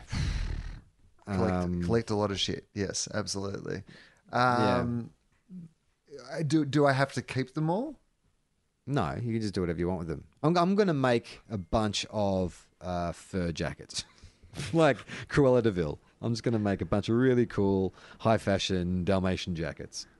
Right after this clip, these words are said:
Speaker 2: Firstly, I would tour a stand-up show about my hundred and one Dalmatians called Cruella de Vil. It's a great
Speaker 1: <laughs> Yes.
Speaker 2: pun. It's, it's an interesting angle.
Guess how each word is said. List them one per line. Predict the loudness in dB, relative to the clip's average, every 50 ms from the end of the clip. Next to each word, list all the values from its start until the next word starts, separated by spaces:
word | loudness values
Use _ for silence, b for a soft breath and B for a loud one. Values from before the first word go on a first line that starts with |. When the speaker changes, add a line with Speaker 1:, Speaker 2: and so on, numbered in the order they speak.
| -16
Speaker 2:
Firstly, | -10 2 4 4 4 4 6 6 6 6 8
I | 6 6
would | 6 4 2
tour | 2 2 2 2 2
a | 2
stand-up | 2 2 2 2 4 4 2 2
show | 2 2 2 4 4
about | 4 2 4 4 2 2 2
my | 0 0
hundred | 0 0 -2 0 0
and | 0 0
one | 0 0 2
Dalmatians | 2 4 4 4 4 2 0 0 0 -2 -4 -4 -6
called | -2 0 0 0 0
Cruella | 0 0 2 4 4 4 4 6 4 4 2
de | 2 0 0
Vil. | 2 2 0 0 -2 -8 -12 _ _ B B B B B B B B B B B B -4
It's | -2 0 0 0
a | 4
great | 6 6 6 6
Speaker 1:
<laughs> | 4
Yes. | 4 4
Speaker 2:
pun. | 6 6 6 6 4 4 2 -2 -2 -4 _ _ _ -14
It's, | -12 -12 -12 -10 -6
it's | -4 -4 0 4 4
an | 4 4 4
interesting | 4 4 4 4 4 2 2 4 4 4 4 4
angle. | 4 4 4 4 4 4 4 4 2 0 B